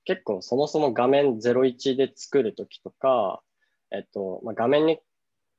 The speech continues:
閉じず、えっと、その体験、例えば新しくなんか、なんですかね、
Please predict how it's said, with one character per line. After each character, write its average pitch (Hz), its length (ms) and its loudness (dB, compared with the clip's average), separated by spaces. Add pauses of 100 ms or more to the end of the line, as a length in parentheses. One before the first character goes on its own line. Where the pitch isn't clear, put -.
(400)
閉 131 120 -4
じ 135 140 0
ず、 - 220 -12 (160)
え 107 40 -10
っ - 40 -12
と、 - 120 -20
そ 127 100 -6
の 135 100 0
体 120 260 -2
験、 120 280 -6 (180)
例 160 80 4
え - 20 4
ば 107 120 2
新 135 260 0
し - 120 -10
く 101 100 -12
な 104 100 -10
ん 104 80 -10
か、 - 200 -14 (520)
な 117 120 -4
ん 104 40 -4
で 92 60 -8
す - 80 -20
か - 80 -16
ね、 90 180 -18